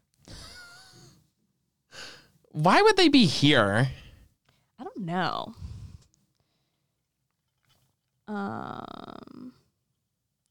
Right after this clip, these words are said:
Speaker 2: oh, I don't know if this is the right one. Oh, it is. So this one,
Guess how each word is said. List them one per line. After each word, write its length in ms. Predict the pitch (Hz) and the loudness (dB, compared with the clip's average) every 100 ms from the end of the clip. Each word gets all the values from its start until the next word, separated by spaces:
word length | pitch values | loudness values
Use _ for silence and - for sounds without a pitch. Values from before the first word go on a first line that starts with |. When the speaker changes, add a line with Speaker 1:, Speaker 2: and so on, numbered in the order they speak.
| _ _ - | _ _ -12
Speaker 2:
oh, 100 | 254 | -8
I 80 | 233 | -8
don't 140 | 240 | -8
know 80 | 247 | -14
if 80 | 247 | -16
this 200 | 226 - | -20 -20
is 80 | _ | _
the 60 | 262 | -20
right 100 | 262 | -20
one. 120 | 269 _ _ _ _ _ _ _ _ _ _ _ _ _ _ 214 | -20 _ _ _ _ _ _ _ _ _ _ _ _ _ _ -12
Oh, 140 | 180 | -10
it 100 | - | -10
is. 300 | - - - _ _ _ _ _ _ _ _ _ _ _ _ _ _ _ | -14 -16 -20 _ _ _ _ _ _ _ _ _ _ _ _ _ _ _
So 160 | - 254 | -6 -2
this 240 | 214 277 | -2 -4
one, 300 | 285 220 196 | -4 -4 -6